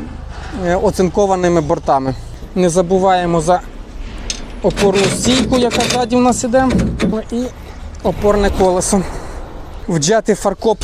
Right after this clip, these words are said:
трішки припіднятий, а ми балку зробили нижче, ніж зазвичай. І виходить, у нас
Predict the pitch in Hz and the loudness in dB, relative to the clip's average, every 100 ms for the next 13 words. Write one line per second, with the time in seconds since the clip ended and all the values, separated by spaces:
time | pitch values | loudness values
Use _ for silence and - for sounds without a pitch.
0 | - - - 214 - 196 190 190 240 233 | -6 -4 0 0 2 2 2 2 2 2
1 | 180 - 151 147 - - - - - - | 2 2 0 -2 -8 -10 -14 -12 -10 -8
2 | - - - - - - - - - - | -8 0 0 0 -6 -8 -12 -14 -12 -12
3 | - - - - - - - 175 170 202 | -12 -14 -14 -14 -16 -14 -2 0 4 4
4 | 202 180 - - - - - - - - | 2 0 -10 -14 -16 -18 -18 -18 -12 -8
5 | - - - - - 160 202 208 - 190 | -8 -8 -12 -14 -8 0 2 2 2 2
6 | 190 185 202 196 190 202 254 - 190 170 | 4 4 4 6 6 6 4 4 2 0
7 | - - - - 196 180 165 - - - | -2 -12 -12 -6 0 2 2 -4 -12 -14
8 | - - - - - - 180 185 160 185 | -16 -16 -16 -16 -14 -6 0 0 2 0
9 | - 196 160 156 - - - - - - | 2 2 2 0 -6 -12 -14 -14 -16 -12
10 | - - 180 180 - 214 220 - 214 170 | -12 -4 0 0 4 4 4 2 0 0
11 | - - - - - - - - - - | -8 -16 -16 -18 -20 -18 -16 -16 -16 -14
12 | - 190 196 | -2 0 0